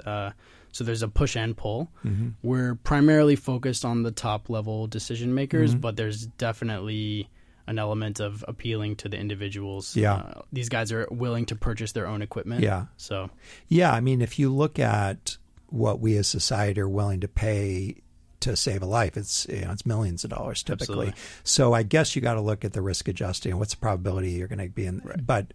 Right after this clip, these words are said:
Speaker 2: but are, do they think about it that way, or is it sort of a uh, five hundred bucks, geez, we ought to have, everybody ought to have one of these.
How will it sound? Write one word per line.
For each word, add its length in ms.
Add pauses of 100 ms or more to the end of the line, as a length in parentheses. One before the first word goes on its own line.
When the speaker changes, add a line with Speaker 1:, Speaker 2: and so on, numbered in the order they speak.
Speaker 2:
but 320 (280)
are, 140
do 160
they 140
think 220
about 200
it 80
that 180
way, 260
or 220
is 160
it 220
sort 240
of 140
a 280 (1200)
uh, 260
five 260
hundred 160
bucks, 320
geez, 240
we 100
ought 100
to 60
have, 280 (160)
everybody 320
ought 100
to 100
have 160
one 140
of 60
these. 340